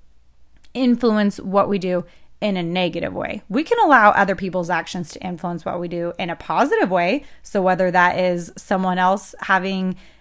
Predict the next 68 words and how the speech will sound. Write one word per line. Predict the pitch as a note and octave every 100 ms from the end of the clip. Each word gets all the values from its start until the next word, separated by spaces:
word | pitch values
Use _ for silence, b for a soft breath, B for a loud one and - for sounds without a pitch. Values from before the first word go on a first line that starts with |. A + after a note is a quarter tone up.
| b
a | G3
very, | F#3 E3 F3 F3 F#3 G3 G3 G3+
very | F3+ F3 F#3 F#3+
thriving | G#3 - F#3 F3+ F3 F#3+ G3+ A3
and | G#3+ G3+
fulfilling | G3 F#3 G3 G3+ G#3+ A3
spiritual | - - F#3+ G3 G#3 G#3+
life, | F#3+ F#3+ C#4+ B3
and | F#3+
you | G3
look | G3 G#3+
at |
that | G3+ A3+
and | A#3
you | A#3
say, | B3
"Wow, | C4 F#4+ E4+
that | -
is | D4+ D#4+
so | - E4+ F4
inspiring. | E4+ C4+ - G4+ G4+ G4+ G4 B B B
They're, | D4+ D4+
like, | C4 G#3+ - b b b
spreading | - - F4 D4
the | C#4
word | F4 D4
of | F#3
God | D4+ E4 D#4
and | B3
posting | - D#4 - C4+
about | B3 G#3
scripture | - - D4+ - D#4+
and | A#3 G#3
having | B3+ B3
conversations | A#3+ G#3+ F3+ - D4+ D4 D#4+
about | C#4+ D4+ C#4+
it | C#4+
and | G#3+
having, | G3 F3+ F3+
you | F3+
know, | F3
Bible | E3 B3+ D#4+ E4
groups | C#4 D4+ C#4
meeting | C#4+ C#4+ D4 C#4+
up | C#4
all | C4+
the | C4+
time. | C#4 B3+ -
I | D4
wanna | D4+ C#4+
start | B3 A#3
being | A#3 A#3
more | A#3+
like | G3+ G3
them," | C4+ C#4+
and | A3+ F#3+
you | A3
implement | A#3+ B3 B3 A#3+
a |
little | A#3 A#3 A#3+
bit | A#3+
of | B3+
it | C#4 D#4
and | G3+ F#3+
you | G3
start | - G#3+
to | G#3+
see | G#3+ - G#3 G#3+ A#3+